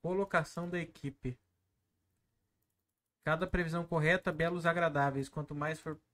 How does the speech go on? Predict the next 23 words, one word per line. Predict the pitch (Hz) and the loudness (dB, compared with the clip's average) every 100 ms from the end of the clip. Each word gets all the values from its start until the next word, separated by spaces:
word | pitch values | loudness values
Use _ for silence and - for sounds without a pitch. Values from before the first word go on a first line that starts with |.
| _ 104 120 | _ -12 -6
alta | 127 135 135 | -2 -2 -4
posição | - 139 - 151 | -10 -10 -8 -8
adivinhada, | 143 151 156 170 | -6 -4 -2 -2
melhor | 160 160 | 0 0
será | 160 165 | 0 -2
o | 160 | -2
prêmio. | - 143 131 123 - _ _ _ _ _ | -2 -4 -4 -6 -10 _ _ _ _ _
Para | 147 151 | -4 -4
receber | 156 160 170 | -4 -6 -8
o | |
prêmio, | 170 175 185 | -6 -6 -8
você | - | -6
deve | 185 | -6
terminar | 180 180 180 180 | -6 -6 -6 -6
o | - - | -12 -14
nível | 180 180 | -12 -12
de | |
passe | 175 175 | -6 -6
de | 170 | -4
batalha. | 165 165 135 131 | -6 -4 -6 -6
Ente-, | 131 | -10
tá, | 117 - 127 - _ | -12 -8 -8 -10 _
certo. | - 131 117 - | -10 -8 -8 -12